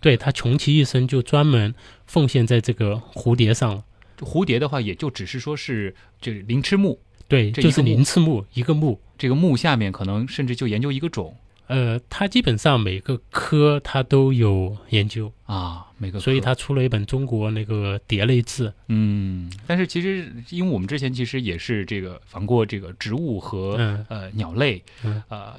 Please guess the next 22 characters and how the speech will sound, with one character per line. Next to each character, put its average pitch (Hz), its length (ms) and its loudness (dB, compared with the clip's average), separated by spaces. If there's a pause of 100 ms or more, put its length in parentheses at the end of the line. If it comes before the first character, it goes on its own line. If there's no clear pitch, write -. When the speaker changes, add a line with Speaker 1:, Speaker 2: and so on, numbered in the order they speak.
(140)
Speaker 2:
他 185 120 -2
们 214 80 2
也 139 40 -2
其 - 140 -6
实 156 80 -4
提 143 160 -6
到 156 100 -4
现 165 160 -8
在 147 100 -2
如 131 100 -4
果 117 100 -6
说 123 80 -6
生 185 240 -6
物 135 140 -6
要 127 180 -4
有 90 300 -8
这 110 100 -10
个 95 100 -12
新 151 220 -2
的 123 80 -4
发 127 160 -6
现， 110 240 -8